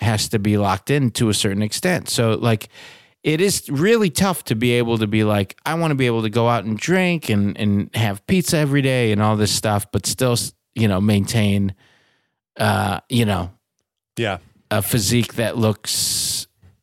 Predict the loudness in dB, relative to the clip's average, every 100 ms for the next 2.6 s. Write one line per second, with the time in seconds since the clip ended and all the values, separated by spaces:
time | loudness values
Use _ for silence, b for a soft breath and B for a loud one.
0 | -2 0 0 -2 -2 0 0 2 4 4
1 | 4 2 -2 -2 -4 -10 -12 -12 -4 -2
2 | -2 -6 -10 -12 -12 -14